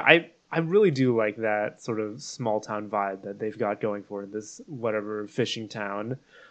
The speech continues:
uh, they're living in. And, uh, to cap this discussion of Ponyo off,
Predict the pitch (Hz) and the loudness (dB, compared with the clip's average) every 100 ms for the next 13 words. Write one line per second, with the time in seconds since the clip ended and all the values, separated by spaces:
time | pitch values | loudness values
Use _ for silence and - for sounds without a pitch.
0 | _ 123 110 113 113 127 120 107 104 131 | _ 0 4 4 6 4 4 -2 -4 -4
1 | 170 _ _ _ _ _ _ _ _ _ | -6 _ _ _ _ _ _ _ _ _
2 | _ - - 170 175 180 185 - 190 - | _ -20 -4 2 4 4 2 2 2 2
3 | - 196 302 330 214 165 123 123 131 131 | -2 0 0 -4 -12 -14 -4 2 4 2
4 | - - 151 127 - 131 - 123 110 123 | -4 -12 -4 -2 6 6 6 -4 -4 -4
5 | 110 110 - - - | -2 -4 -6 -8 -8